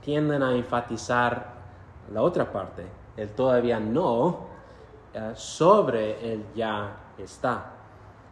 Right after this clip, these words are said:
Y eso se manifiesta cuando cristianos se ponen muy contentos con una vida cómoda, inactiva,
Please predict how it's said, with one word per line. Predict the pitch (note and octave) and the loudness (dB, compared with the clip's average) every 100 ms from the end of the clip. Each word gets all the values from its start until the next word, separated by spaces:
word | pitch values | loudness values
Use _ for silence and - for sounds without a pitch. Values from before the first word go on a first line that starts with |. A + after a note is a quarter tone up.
| - - | -14 -4
Y | B2+ | 0
eso | B2+ B2+ C3+ | 0 -2 -6
se | C3+ | -2
manifiesta | B2+ B2 A#2+ B2 - A#2+ | 0 0 0 -2 -4 -4
cuando | - A#2 A2+ | -2 -2 -2
cristianos | A2+ G#2+ - A#2+ A#2 | -4 -6 -2 0 0
se | - A2+ | -2 -6
ponen | A#2 A#2+ B2 A#2+ | 0 2 4 4
muy | A#2 B2 B2 - - | 2 0 0 -6 -4
contentos | A#2 A2 - C#3 D3 C#3 C#3+ C3+ | -4 -2 2 2 2 0 -2 -4
con | - A#2+ | -4 -2
una | A#2+ B2 | 0 0
vida | A#2 B2 A#2+ - | 0 0 0 -2
cómoda, | - C3+ D3+ D3+ F#3 - - - - - - - | -2 2 2 0 -2 -8 -16 -18 -18 -20 -12 -4
inactiva, | B2+ A2+ - C#3 C#3 C3+ C#3 | -2 -2 -4 -2 2 2 0